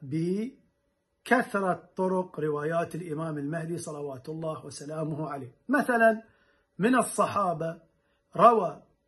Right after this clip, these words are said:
روايات الإمام المهدي صلوات الله وسلامه عليه أكثر من ثلاثين صحابي. من هؤلاء مثلا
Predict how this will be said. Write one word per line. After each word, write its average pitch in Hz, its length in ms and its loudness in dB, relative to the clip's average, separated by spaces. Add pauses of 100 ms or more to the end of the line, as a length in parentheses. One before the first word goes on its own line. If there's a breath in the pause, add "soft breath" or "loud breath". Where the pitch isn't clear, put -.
(220)
روايات 170 560 2
الإمام 185 440 -4
المهدي 160 360 -6
صلوات 160 520 -8
الله 190 300 -6
وسلامه 175 800 -6
عليه 190 480 -2 (760)
أكثر 214 600 0
من 208 460 -4 (500)
ثلاثين 175 840 -2 (140)
صحابي. 139 600 -6 (1300)
من 262 200 6
هؤلاء 226 640 4
مثلا 190 600 -2